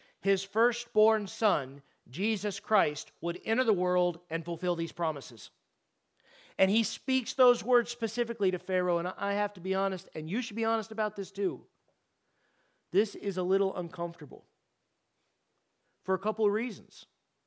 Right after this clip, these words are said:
First, it tells us that God is going to harden Pharaoh's heart so that all of the plagues upon Egypt will be inflicted.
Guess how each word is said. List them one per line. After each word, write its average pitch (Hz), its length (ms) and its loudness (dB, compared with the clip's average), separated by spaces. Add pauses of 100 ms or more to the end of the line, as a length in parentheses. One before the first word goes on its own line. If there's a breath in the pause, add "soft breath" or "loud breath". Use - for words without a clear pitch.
(720)
First, 240 520 2 (1800)
it 240 220 -6
tells 240 420 0
us 196 220 0
that 170 320 -10
God 240 480 2
is 190 160 -2
going 202 360 -2
to 170 220 -8
harden 240 640 -2 (140)
Pharaoh's 208 640 2 (120)
heart 170 520 -4 (1080)
so 226 360 4
that 196 600 2 (640)
all 247 360 6
of 196 120 -2
the 196 80 -2
plagues 214 460 0
upon 190 460 -2
Egypt 165 500 -6
will 175 220 2
be 180 280 -2
inflicted. 165 540 -8